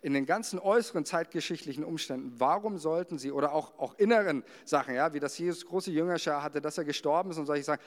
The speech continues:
Es gibt aber noch für mich, und das ist mein, ähm, äh, mein letztes Argument hier, ähm, warum,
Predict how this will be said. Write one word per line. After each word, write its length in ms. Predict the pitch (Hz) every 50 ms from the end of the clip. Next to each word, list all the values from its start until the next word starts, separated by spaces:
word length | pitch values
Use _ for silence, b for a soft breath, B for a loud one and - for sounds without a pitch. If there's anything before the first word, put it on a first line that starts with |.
| B -
Es 120 | - -
gibt 200 | - 262 214 -
aber 140 | 233 196 208
noch 140 | 208 202 -
für 140 | - 196
mich, 320 | 170 190 233 233 - - - - - - - _ -
und 120 | - 139 160
das 140 | 170 165
ist 140 | 185 175 -
mein, 380 | 180 165 160 156 156 160 165 156 - -
ähm, 360 | - 147 147 147 143 143 139 - - - - - - _ _ _ _ _ _ _ _ _ _ _ - - - _
äh, 200 | - 139 139 135 135
mein 200 | 135 135 135 131
letztes 400 | 135 160 - - - 175 - 180
Argument 480 | 170 143 127 135 127 127 123 123 120
hier, 320 | - - 143 160 185 190 B B B B B B B B B B B B B _ -
ähm, 360 | 147 143 143 139 143 143 147 - - - - - _ _ _ _
warum, 640 | 143 123 156 156 175 175 190 190 196 196 196 202